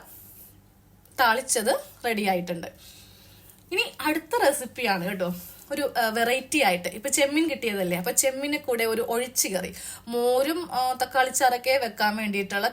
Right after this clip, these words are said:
തേങ്ങ നമ്മളുടെ വീട്ടിലില്ല. നമ്മൾ തേങ്ങ പുറത്തുനിന്നാണ് വാങ്ങിക്കാറുള്ളത്. ഒരു തേങ്ങക്ക് മുപ്പത്തഞ്ച് രൂപ, മുപ്പത് രൂപയൊക്കെയാണ് റേറ്റ്. അപ്പൊ നമ്മൾക്ക് എപ്പോഴും ഒഴിച്ച് കറി എന്ന് പറയുന്നത്,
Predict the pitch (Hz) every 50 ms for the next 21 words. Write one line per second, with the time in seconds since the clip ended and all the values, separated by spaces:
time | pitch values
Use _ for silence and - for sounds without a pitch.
0 | - - 285 294 330 339 381 415 403 320 269 247 254 262 269 277 247 240 233 220
1 | 214 226 220 202 180 175 175 - - - 247 247 247 269 302 330 320 320 294 254
2 | 233 240 247 254 269 - - - - - 262 226 233 233 - - 277 302 285 254
3 | 214 208 220 233 220 190 185 190 190 190 196 190 185 180 180 180 180 185 180 -
4 | - - - - - - - - 240 269 320 370 - 302 277 277 269 277 277 277
5 | - 311 311 277 247 262 - 226 220 240 226 233 240 254 269 269 240 220 202 208
6 | 208 214 226 214 202 202 - 214 214 233 247 226 190 190 196 196 190 190 - 226
7 | 202 185 190 208 190 180 175 170 - 175 175 - 285 302 269 277 285 311 - 302
8 | 285 285 - 302 311 339 370 415 415 349 320 311 330 320 - - - 508 427 381
9 | 349 339 330 320 320 320 339 339 302 262 262 294 302 269 220 196 214 233